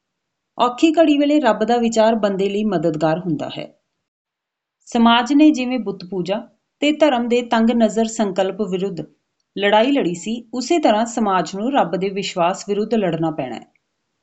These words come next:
ਇਸੇ ਤਰ੍ਹਾਂ ਜਦ ਬੰਦਾ ਆਪਣੇ ਪੈਰੀ ਹੋਣ ਦੀ ਕੋਸ਼ਿਸ਼ ਕਰਨ ਲੱਗਾ ਤੇ ਯਥਾਰਥਵਾਦੀ ਹੋਣ ਲੱਗਾ,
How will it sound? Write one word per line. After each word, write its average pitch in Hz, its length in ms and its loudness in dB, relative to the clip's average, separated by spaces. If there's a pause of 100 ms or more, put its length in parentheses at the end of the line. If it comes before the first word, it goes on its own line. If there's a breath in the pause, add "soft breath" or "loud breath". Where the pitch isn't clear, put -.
(520)
ਇਸੇ 277 260 2
ਤਰ੍ਹਾਂ 277 260 2
ਜਦ 277 260 0
ਬੰਦਾ 220 480 0
ਆਪਣੇ 247 280 2
ਪੈਰੀ 208 420 0
ਹੋਣ 202 280 -2
ਦੀ 226 100 -4
ਕੋਸ਼ਿਸ਼ 214 440 -6
ਕਰਨ 202 260 -2
ਲੱਗਾ 160 500 -6 (560)
ਤੇ 330 80 4
ਯਥਾਰਥਵਾਦੀ 233 920 2
ਹੋਣ 240 240 0
ਲੱਗਾ, 202 460 -2